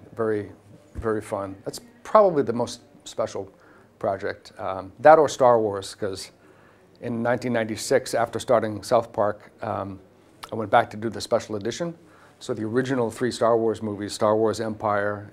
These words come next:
and Return of the Jedi, redoing those special editions and getting to work on those, uh, was really something special, 'cause I was a huge Star Wars fan, you know, from when they first came out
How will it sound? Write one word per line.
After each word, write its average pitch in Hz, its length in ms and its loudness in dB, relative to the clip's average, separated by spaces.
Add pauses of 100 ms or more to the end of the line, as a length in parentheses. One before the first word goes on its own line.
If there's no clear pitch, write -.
and 98 460 -10 (120)
Return 110 320 -6
of 101 60 -4
the 98 60 -6
Jedi, 98 440 -4 (760)
redoing 113 340 -4
those 104 140 -8
special 107 280 -4
editions 98 440 -10
and 107 120 -8
getting 117 200 -2
to 107 80 -6
work 113 200 -2
on 107 140 -4
those, 113 460 -2 (920)
uh, 104 240 -4 (160)
was 117 180 -8
really 107 200 -4
something 98 300 -8
special, 98 420 -6 (420)
'cause 104 80 -10
I 110 60 -4
was 104 140 -8
a 85 40 -16
huge 107 220 -8
Star 104 240 -4
Wars 98 180 -6
fan, 98 320 -8 (420)
you 107 60 -14
know, 98 80 -10
from 104 180 -14
when 107 120 -8
they 104 80 -8
first 107 220 -6
came 104 140 -6
out 107 200 -8